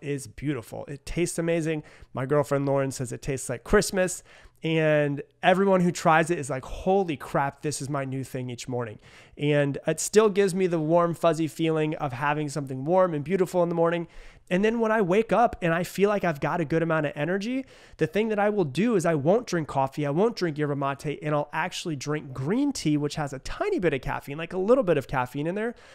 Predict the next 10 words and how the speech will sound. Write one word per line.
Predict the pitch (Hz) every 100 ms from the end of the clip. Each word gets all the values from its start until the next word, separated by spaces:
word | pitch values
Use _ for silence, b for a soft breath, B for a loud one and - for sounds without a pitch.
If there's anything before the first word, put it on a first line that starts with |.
| B
but | 160 170
it |
still | - 214 220
gives | 196 170
me | 175
the | 156
feeling | - 170 160 143
of | - 143 135 131 120 B B -
that | 143
warm, | 147 143 160 165 160